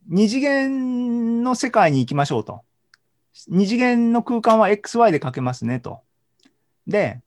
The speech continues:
えーっと、素朴な周期境界は何ですかって言ったら、XがLまで行ったらゼロに戻る。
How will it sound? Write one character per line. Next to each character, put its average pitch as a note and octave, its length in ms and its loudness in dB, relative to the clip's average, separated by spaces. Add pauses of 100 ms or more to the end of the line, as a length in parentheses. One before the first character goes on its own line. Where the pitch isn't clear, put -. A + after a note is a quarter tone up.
え D3 180 -2
ー C#3 60 -6
っ - 40 -20
と、 C3+ 440 -2 (100)
素 G#3 200 -2
朴 C4+ 260 -6
な C#4 380 0
周 G3 240 -4
期 - 140 -18
境 A3+ 180 2
界 D3 180 0
は B2 60 -2
何 C#3 180 -2
で D#3+ 80 -6
す - 80 -18
か F#3 80 -4
っ F#3+ 40 -4
て - 100 -20
言 D3+ 80 -16
っ - 20 -20
た F#3 80 -6
ら、 C#3+ 200 -2 (340)
X G#3+ 440 -4
が E3 380 2
L F3+ 240 2
ま D3+ 140 2
で B2 80 -2
行 A#2+ 120 -4
っ - 40 -20
た A#3 180 -2
ら C#3+ 260 0 (280)
ゼ G3 160 2
ロ E3+ 100 2
に C3 80 0
戻 B2+ 300 2
る。 A#2 180 -2